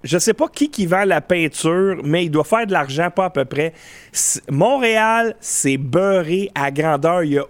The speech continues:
aucun, aucun respect pour absolument rien, que ce soit un building, que ce soit une autoroute, un pylône, euh, une, n'importe quoi, c'est beurré à grandeur.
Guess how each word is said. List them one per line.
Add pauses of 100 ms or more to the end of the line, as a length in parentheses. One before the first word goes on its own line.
aucun, (100)
aucun
respect (720)
pour
absolument
rien,
que
ce
soit
un
building,
que
ce
soit
une
autoroute,
un
pylône,
euh, (360)
une, (160)
n'importe
quoi,
c'est
beurré
à
grandeur.